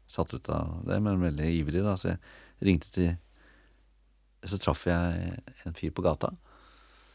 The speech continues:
og sa dette her: «Hva gjør du, liksom?» «Nei, jeg driver, skal lage et band, liksom. Jeg, jeg, jeg, jeg savner en bassist, jeg har en trommeslager,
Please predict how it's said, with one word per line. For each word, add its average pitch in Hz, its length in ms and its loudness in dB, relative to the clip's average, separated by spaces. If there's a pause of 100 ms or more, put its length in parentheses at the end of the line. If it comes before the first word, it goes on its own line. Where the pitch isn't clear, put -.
(500)
og 92 140 -10
sa 85 200 4
dette 87 220 0
her: 87 200 2
«Hva 87 120 4
gjør 85 160 8
du, 80 160 8
liksom?» 98 300 2
«Nei, 107 240 -2
jeg 98 80 -2
driver, 87 220 2
skal 92 200 0
lage 82 160 2
et 80 80 -4
band, 78 240 -2
liksom. 107 160 -4
Jeg, 95 480 -4 (640)
jeg, - 80 -12 (400)
jeg, 82 100 -12 (220)
jeg 64 140 -18
savner 78 260 2
en 85 80 -2
bassist, 90 380 -4
jeg 92 80 2
har 85 140 4
en 90 60 2
trommeslager, 73 500 -2